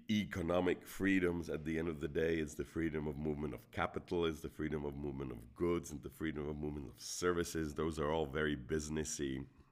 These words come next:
uh, freedoms, and the last freedom is the freedom of movement of people, which at the end of the day is really freedom of movement of labor force. So, uh, we in Europe have been, or Europe has been focusing on its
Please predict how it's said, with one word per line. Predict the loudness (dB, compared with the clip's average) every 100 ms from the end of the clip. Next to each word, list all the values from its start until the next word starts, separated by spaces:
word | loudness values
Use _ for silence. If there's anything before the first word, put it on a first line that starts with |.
| -10 -10
uh, |
freedoms, | -4 4 4 6 2 0 -2
and | 0 0
the |
last | 4 6 6 2
freedom | -2 0 0 -2
is | -6
the | -6
freedom | -2 -2 -2
of | -2
movement | 0 0 0 -4
of | -6 0
people, | 2 2 0 -2 -2 -10 -14 -12 -10 -12 -12 -2
which | 6 6 6 2 0 0
at | 0 2
the | 4 4
end | 4
of | 0
the | 2
day | 4
is | 4 2
really | 0 2 4 2 0 -2 -6 -10 -2
freedom | 0 0 -2
of | -4
movement | -2 0 0 -6
of | -6
labor | -6 -6 -6
force. | -8 -8 -4 -2
So, | 2 4 4 2 -2
uh, | 0 2 2
we | 2 4 4
in | 4 2 4
Europe | 4 4 2 0
have | -2 -2 -2 -6
been, | -2 -2 -2 -6 -10 -20 _ _ _ _ _ _ -10
or | -4
Europe | 2 2 2
has | 0 2 2
been | 0 -4
focusing | -2 -2 0 -2 -2 -2
on | 0
its | -2 -4